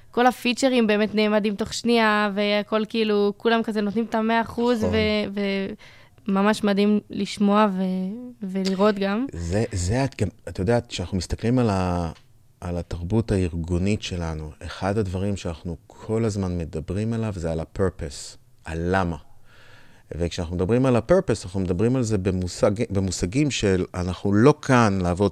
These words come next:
Speaker 2: תשע, חמש, לקבל את הצ'ק שלנו בסוף החודש, החודש ולשלם את החשבונות. זה כולנו עושים. אנחנו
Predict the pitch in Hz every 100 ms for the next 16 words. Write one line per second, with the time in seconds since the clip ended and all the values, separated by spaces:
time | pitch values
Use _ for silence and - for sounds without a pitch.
0 | - 110 101 - 95 - 90 107 110 -
1 | - - 87 92 90 104 - - - 104
2 | - 95 92 - 101 92 - 110 113 110
3 | - 98 113 120 107 92 - 98 98 -
4 | 87 95 95 78 117 - 104 95 104 101
5 | 85 - 76 - _ _ _ - - -
6 | - _ 90 85